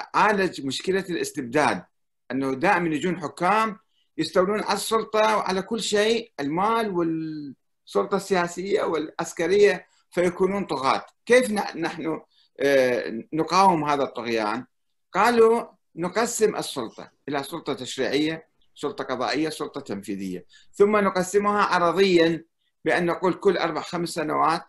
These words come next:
ننتخب هذا الرئيس أو النواب أو المسؤولين، حتى لا تتركز السلطة كلها بيد رجل واحد فيكون دكتاتور مطلق". هذا، هاي تجربة عقلية،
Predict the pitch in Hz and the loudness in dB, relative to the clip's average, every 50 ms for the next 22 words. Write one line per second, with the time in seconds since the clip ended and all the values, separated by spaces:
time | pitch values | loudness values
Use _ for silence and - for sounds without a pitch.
0 | _ _ _ _ _ - 147 143 - 180 175 - 170 160 143 143 147 139 131 123 | _ _ _ _ _ -6 -6 -4 -4 -4 -4 -2 -2 -2 0 0 0 2 2 0
1 | 113 123 113 131 143 151 147 - - 127 131 135 123 123 120 117 117 120 127 135 | 0 -2 -2 0 -2 -2 -4 -4 -2 0 0 0 0 0 -2 -2 0 2 2 2
2 | 143 143 - - 113 120 123 123 120 - 113 120 110 - - 110 107 110 113 104 | 2 0 -2 -4 -4 -2 -2 -4 -6 -8 -10 -10 -10 -10 -8 -8 -6 -6 -6 -8
3 | 92 - _ _ _ - _ _ _ - 180 180 - - 175 180 185 208 233 233 | -8 -12 _ _ _ -20 _ _ _ -2 -2 -2 0 2 2 4 4 4 4 2
4 | 226 214 - 208 233 226 - - 202 196 - - - 156 151 - - 202 202 202 | 0 -2 0 -2 -2 -2 2 2 2 2 2 -2 -6 -8 -8 -4 -2 -2 -2 0
5 | - 165 156 - 196 180 165 143 127 135 139 151 170 160 131 - _ _ _ _ | -2 -6 -4 -2 -2 -2 0 -2 -2 0 2 2 2 0 -2 -8 _ _ _ _
6 | _ _ - 147 180 180 226 226 220 220 214 208 165 165 180 175 175 - _ _ | _ _ -2 0 0 0 0 2 4 4 4 4 2 0 -2 -2 -4 -6 _ _
7 | _ _ - 147 151 151 - 190 208 202 - 165 156 - - 143 135 - - 165 | _ _ -2 0 0 0 0 0 0 0 0 -2 -4 -4 -4 -4 -4 -2 -2 0
8 | 175 165 147 135 131 - - 113 104 - - _ _ _ _ _ _ _ _ _ | 0 0 -2 -4 -6 -6 -6 -6 -6 -6 -8 _ _ _ _ _ _ _ _ _
9 | _ _ _ 175 214 254 277 269 254 233 220 - - 175 226 240 247 226 233 240 | _ _ _ 2 4 4 4 6 4 4 2 2 0 0 2 2 2 2 2 0
10 | 247 254 233 240 240 - - 185 - 202 208 233 254 240 190 120 - | -2 -2 -4 -4 -4 -4 -4 -4 -4 -4 -2 0 2 2 2 0 0